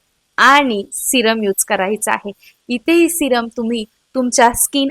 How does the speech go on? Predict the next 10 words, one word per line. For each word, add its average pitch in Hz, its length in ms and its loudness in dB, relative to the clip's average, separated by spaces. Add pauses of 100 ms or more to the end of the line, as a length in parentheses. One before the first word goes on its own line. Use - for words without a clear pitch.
अकॉर्डिंग 220 500 -2
यूज 202 260 -2
करू 185 240 -2
शकता. 196 400 -4 (300)
ब्राईडने 254 460 4
एक 262 300 -2
गोष्ट 262 260 2
लक्षात 269 400 2
घेतली 214 340 -4
पाहिजे, 220 340 -2